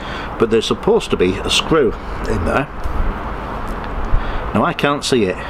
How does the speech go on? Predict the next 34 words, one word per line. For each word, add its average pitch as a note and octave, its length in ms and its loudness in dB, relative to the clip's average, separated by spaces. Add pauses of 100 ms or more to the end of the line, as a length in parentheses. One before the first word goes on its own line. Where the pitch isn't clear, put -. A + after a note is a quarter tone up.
so - 180 2
I - 20 -4
think D3 240 0
someone's C3+ 260 2
been B2 160 2
in A#2+ 80 2
this A#2 140 2
before A2 460 0 (180)
and G#2+ 100 2
managed A2+ 280 0
to A2 80 4
remove A2+ 300 4
that F#2+ 180 -2
screw, B2 280 2 (540)
which G#2 220 2
is - 80 2
supposedly G#2+ 440 2
one G#2 100 2
of G#2 60 0
the G2+ 60 2
re-, G2+ 140 0 (180)
really A#2 220 4
difficult G#2+ 420 0
bits G2+ 300 -2 (320)
about A2 300 0
this, - 340 2
uh, G#2+ 80 2 (880)
about A#2 260 2
rebuilding G#2+ 420 4
the G2 60 2
forks. G#2 440 0 (1300)
There's G#2 140 4
also C3+ 440 4
there, C#3 440 2